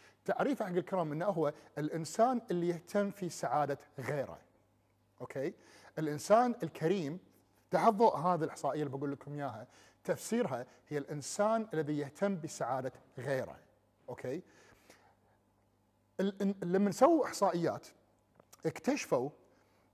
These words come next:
أن هناك علاقة طردية ما بين السعادة والكرم.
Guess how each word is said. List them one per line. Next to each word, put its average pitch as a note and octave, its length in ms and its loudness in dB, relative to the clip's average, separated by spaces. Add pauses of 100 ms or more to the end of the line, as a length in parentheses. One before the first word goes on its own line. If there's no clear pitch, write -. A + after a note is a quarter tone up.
(140)
أن F#3 200 2
هناك G3 480 4
علاقة G#3+ 360 4
طردية F3+ 680 2 (200)
ما D3+ 180 2
بين D3 300 2 (280)
السعادة C#3+ 500 0
والكرم. F#3+ 460 2